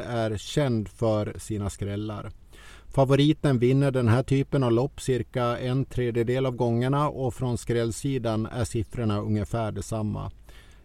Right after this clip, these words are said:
I likhet med förra loppet så ger det oss en indikation om att, ja, det kanske borde vara gardering här. Men det här är omgångens i särklass starkaste A-ekipage i nummer fjorton, Isabel Cash.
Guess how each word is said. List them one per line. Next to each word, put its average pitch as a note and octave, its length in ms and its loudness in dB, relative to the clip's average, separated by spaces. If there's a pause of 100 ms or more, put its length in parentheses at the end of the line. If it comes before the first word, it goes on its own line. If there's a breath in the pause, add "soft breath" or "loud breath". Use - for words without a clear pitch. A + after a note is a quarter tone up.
I B2 260 -2
likhet B2 480 0
med B2 140 0
förra A#2+ 260 2
loppet B2+ 460 0
så B2 160 -2
ger A#2+ 240 0
det A2 80 -2
oss G#2+ 180 -4
en A2+ 160 0
indikation A#2 880 -2
om G#2 140 0
att, - 300 -6
ja, B2+ 300 -2 (100)
det B2+ 160 -4
kanske C3 480 -2
borde B2+ 380 -4
vara A2 440 0
gardering G#2 560 -2
här. G2 380 -2
Men A#2 480 2 (840 soft breath)
det A#2+ 80 -2
här C#3+ 460 2 (520)
är C3 420 -2 (120)
omgångens A#2+ 760 -2
i C3 100 -8
särklass B2 840 -2
starkaste - 1000 -6
A-ekipage A2 840 -6
i A#2 160 -6
nummer G2+ 220 0
fjorton, G#2 520 -6
Isabel G2+ 520 -8
Cash. - 480 -8